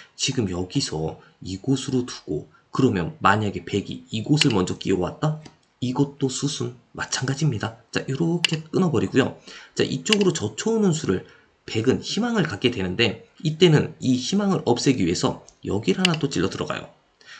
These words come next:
저 지금 백이 이곳 이렇게 넘어가야 되는데 흑돌이 전부 단수라서 위험해 보이지만 여기 있는 백 한 점 때려내는 순간 백이 지금 이곳을 연결할 시간이 없다라는 거죠. 그래서 흑이 살아 성공이 됩니다. 자, 이번 영상의 정답.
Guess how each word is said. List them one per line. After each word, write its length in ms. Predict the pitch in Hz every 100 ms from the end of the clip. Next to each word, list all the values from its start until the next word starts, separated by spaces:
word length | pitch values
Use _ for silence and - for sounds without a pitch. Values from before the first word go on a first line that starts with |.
| -
저 100 | -
지금 420 | 160 185 156 156 -
백이 240 | - 139 139
이곳 320 | 127 135 - _
이렇게 400 | 131 143 139 -
넘어가야 440 | 101 123 151 143
되는데 420 | 120 104 113 - -
흑돌이 400 | - - 196 190
전부 200 | 147 135
단수라서 500 | - 95 98 127 123
위험해 400 | 98 117 156 156
보이지만 460 | 127 110 135 170 - -
여기 200 | 98 123
있는 140 | 151
백 220 | 151 110 -
한 60 |
점 160 | 151 143
때려내는 400 | 156 175 139 98
순간 320 | - 101 113 - - - -
백이 340 | 151 156 185
지금 260 | - 147 -
이곳을 540 | 107 104 - 151 139
연결할 460 | 98 98 107 131 131
시간이 380 | - - 165 160
없다라는 460 | - 127 147 151
거죠. 180 | 98 92 92 - -
그래서 400 | - 95 117 123 - -
흑이 360 | - - 151 143
살아 400 | - 117 147 - _
성공이 500 | - - 101 98 104
됩니다. 420 | 104 113 101 90 95 - -
자, 100 | -
이번 380 | - 95 160 220
영상의 400 | 196 151 165 156
정답. 440 | 151 156 147 143